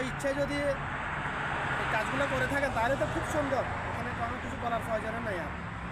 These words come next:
কিন্তু তারা যদি করতে না, না, আ, অনিচ্ছুক থাকেন, তারা যদি করতে ব্যর্থ হন, তাহলে আমার কাছে পরিকল্পনা আছে, যেটা আমি পাঁচ বছর আগে বাস্তবায়ন করেছি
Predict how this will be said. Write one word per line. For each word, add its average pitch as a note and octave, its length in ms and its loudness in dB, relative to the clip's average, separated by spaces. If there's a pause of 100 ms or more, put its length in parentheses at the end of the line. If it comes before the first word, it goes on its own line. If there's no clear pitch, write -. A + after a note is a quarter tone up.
(140)
কিন্তু G3 180 -6
তারা G#3+ 180 2
যদি C#4 240 0
করতে B3+ 300 0
না, A#3 160 0
না, A3 140 -2
আ, A3 300 -2 (1000)
অনিচ্ছুক B3 420 -2 (360)
থাকেন, G3+ 260 0 (340)
তারা G#3 220 2
যদি B3+ 240 -4
করতে A3+ 380 -4
ব্যর্থ - 220 0
হন, B3 260 2
তাহলে G#3 300 2 (560)
আমার G#3+ 180 0
কাছে B3+ 160 0 (100)
পরিকল্পনা D4+ 460 2
আছে, - 220 2 (640)
যেটা G3+ 180 2
আমি G#3+ 220 2
পাঁচ G#3+ 180 2
বছর F#3+ 220 2
আগে G3+ 140 2
বাস্তবায়ন F#3+ 440 2
করেছি G3+ 280 0